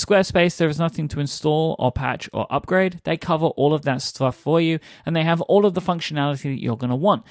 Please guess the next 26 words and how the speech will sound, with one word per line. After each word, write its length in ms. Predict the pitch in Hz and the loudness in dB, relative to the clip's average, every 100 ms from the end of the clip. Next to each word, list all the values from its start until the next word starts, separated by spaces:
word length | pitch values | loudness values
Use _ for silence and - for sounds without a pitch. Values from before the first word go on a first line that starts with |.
| - - | -20 -8
If 140 | 139 | -2
you 100 | 147 | 0
wanna 220 | 143 143 | 2 0
have 160 | 143 139 | 0 -2
a 80 | 131 | 0
website 420 | 143 139 147 127 | 0 2 0 0
that 80 | 117 | -2
has 180 | 123 117 | -4 -4
a 60 | |
blog 360 | 107 127 156 165 | 0 4 4 2
in 120 | 180 | -2
it, 100 | - | -2
you 100 | - | -6
can 160 | 147 170 | -2 0
do 140 | 202 | 2
that. 240 | 170 113 - | 2 0 -4
You 80 | 131 | -4
can 160 | 185 | -2
also 180 | 196 190 | 0 0
have 120 | 185 185 | 0 2
an 60 | |
online 300 | 185 185 180 | 2 2 -2
store 280 | 175 190 185 | 0 4 6
on 100 | 160 | 6
that 140 | 131 107 | 2 -2
website, 420 | 113 - 107 104 | -6 -6 -8 -8